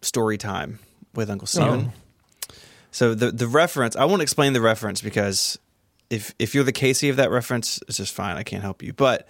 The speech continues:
Speaker 1: that, that comes up again when they introduced the twentieth anniversary Mac. They did it, like, the end of this keynote. Steve Jobs had just been hired back as, like, an advisor, and it was, like, the worst keynote ever. And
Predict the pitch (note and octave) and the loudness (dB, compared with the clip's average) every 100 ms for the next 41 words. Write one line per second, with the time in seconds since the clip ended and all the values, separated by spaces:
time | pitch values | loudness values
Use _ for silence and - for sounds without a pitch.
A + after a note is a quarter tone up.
0 | - _ - C3 - - B2 A2+ D3+ C#3+ | -20 _ 0 0 0 0 0 2 0 2
1 | C#3+ C3+ A2 C#3+ F3+ A2 G#2+ G#2+ - A#2 | 2 0 2 4 6 6 4 0 0 0
2 | A2+ - A#2+ B2 A#2 A#2+ A#2+ - A2+ G#2 | 2 0 2 0 2 0 0 0 -2 0
3 | - B2 B2 A#2+ A2+ A#2 A2+ C3 A2 G#2 | -2 0 0 0 0 0 -2 0 0 2
4 | A2 B2+ A#2 A2 A2+ - - - A2+ G#2 | 0 0 0 2 2 0 -4 -2 -2 -2
5 | - - G#2+ G#2 - B2 G#2+ A2 G#2 G2+ | -4 0 0 0 0 0 2 2 2 0
6 | G2+ G#2+ - A2 G2+ G#2 G2+ F#2+ G#2 G2+ | -2 -2 0 -2 0 2 2 0 0 0
7 | - - _ - - - - - G#2+ G#2+ | -2 -12 _ -20 -20 -20 -8 -2 0 0
8 | G2 G2+ G2+ G#2 G2 G2+ G2+ - - - | 0 2 2 2 2 2 2 -4 -20 -20
9 | _ _ A2 A2 G#2+ G#2 G#2 G2+ - _ | _ _ 2 4 4 2 0 -4 -8 _
10 | _ A#2+ A2+ A#2 _ _ - A#2 A2 G2 | _ 0 2 0 _ _ -10 -2 -2 2
11 | A2 A2+ - - - - A#2+ G#2+ G#2 - | 2 4 2 -4 -8 -4 0 2 2 2
12 | B2+ B2+ B2+ B2 - A2+ G#2+ G#2+ G#2 G#2 | 2 4 4 2 2 2 2 2 2 0